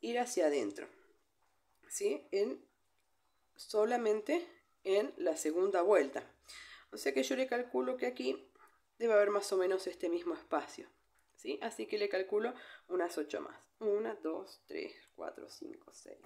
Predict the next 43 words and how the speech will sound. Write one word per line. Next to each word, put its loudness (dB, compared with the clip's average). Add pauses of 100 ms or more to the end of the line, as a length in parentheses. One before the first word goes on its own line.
siete, -4
ocho. -2
Y 0
yo -8
siempre -2
le 0
calculo 0
dos 4
o 0
tres 0
más 2
y -2
le -2
dejo -4
un -8
cachito -4 (880)
por -4
las -12
dudas. -20 (180)
Entonces, 0 (140)
esa -2
es -2
la 2
forma -2
que -2
yo 2
utilizo -2
de 2
más -2
o 0
menos 2
tener 0
la 2
proporción -2
de 0
hilo 0
que -4
voy 0
a 2
usar 0 (1200)
para 2
este -2 (380)
punto, -6